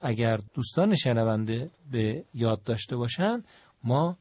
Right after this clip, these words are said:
فرق حدیث جعلی و ضعیف رو گفتیم، باز هم انشالله تکرار خواهیم کرد. اولین نشانه‌ای که ما باید نسبت به حدیث حساس بشیم اینه که سند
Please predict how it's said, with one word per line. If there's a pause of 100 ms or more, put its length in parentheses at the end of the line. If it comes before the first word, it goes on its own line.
فرق
حدیث
جعلی
و
ضعیف
رو
گفتیم،
باز
هم
انشالله
تکرار
خواهیم
کرد. (340)
اولین
نشانه‌ای
که
ما
باید (500)
نسبت
به
حدیث (440)
حساس
بشیم (280)
اینه
که
سند